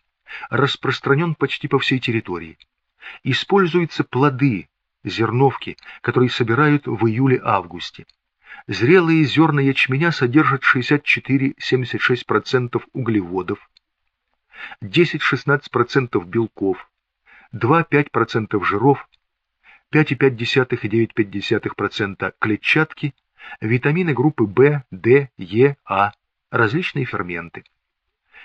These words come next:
Ячмень широко используется в питании. Из его зёрен готовят крупу, муку, квас, пиво.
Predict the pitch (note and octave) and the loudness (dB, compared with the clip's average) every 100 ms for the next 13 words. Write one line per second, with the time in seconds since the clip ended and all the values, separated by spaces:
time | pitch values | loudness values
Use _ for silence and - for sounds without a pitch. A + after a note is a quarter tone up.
0 | - - A#2+ C#3+ G#3 A3 - F3 E3 - | -14 0 2 2 2 2 4 4 4 2
1 | F#3 D#3 - E3 C#3+ D3 C#3 C3+ - A#2+ | 0 0 -2 0 4 2 2 -4 -4 -6
2 | - E2 E2+ - _ - - - - A#2+ | -4 -6 -8 -16 _ -18 -14 -12 -2 0
3 | C3 E3 F#3+ B2+ E3+ D#3 C#3 - D#3 - | 2 2 4 4 4 4 2 2 0 0
4 | B2 B2 - A2+ A2 _ A#2+ B2+ A#2+ G#2 | -2 -2 -2 -6 -6 _ -2 -2 -2 -4
5 | G#2+ G#2 - G2 A2+ A2+ - - G#2 G2 | -4 -4 -4 0 0 -2 -8 -10 -6 -4
6 | F2+ | -6